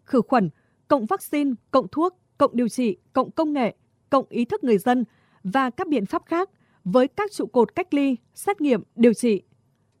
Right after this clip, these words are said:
Ba, tăng cường công tác truyền thông về các biện pháp phòng chống dịch bệnh, đặc biệt tuyên truyền về hướng dẫn sử dụng khẩu trang phòng chống dịch covid mười chín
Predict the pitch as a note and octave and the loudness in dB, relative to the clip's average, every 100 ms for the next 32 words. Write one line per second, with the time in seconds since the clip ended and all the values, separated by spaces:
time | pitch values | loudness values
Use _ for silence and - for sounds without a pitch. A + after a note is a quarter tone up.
0 | _ _ _ - G#3 A#3+ A#3+ A#3+ _ _ | _ _ _ -4 2 2 2 -4 _ _
1 | _ _ - F4+ F4 C4 A#3 E4 D4+ G4 | _ _ -4 -4 0 0 0 -2 -4 -6
2 | F#4+ B3+ A3 D#4 D4+ B3+ B3 G#3 F#4 C#4+ | -4 -4 -4 -4 -6 -2 -2 -2 -4 -2
3 | G3 - F#4 _ C4 A3 - B3 D#4 A3+ | -4 -4 -8 _ -4 -4 -2 -4 -2 0
4 | A3+ - _ _ - A3+ C#4 C4 B3 - | -2 -2 _ _ -6 -4 -2 -2 -4 -2
5 | E4+ - C4+ A3 G3+ A3 A#3+ B3+ A#3+ D4 | -4 0 0 0 0 -2 -2 -2 -4 -4
6 | G#4 - A3+ B3 F#3 - A#3 E3 - D#4+ | -6 -2 0 0 -6 0 0 0 -6 -8
7 | D4 C4+ G#3+ - B3+ C#4+ - C#4+ B3+ - | -6 -4 -2 -2 -2 0 0 0 0 0
8 | B3 - A3 C4 | -2 -2 -4 -4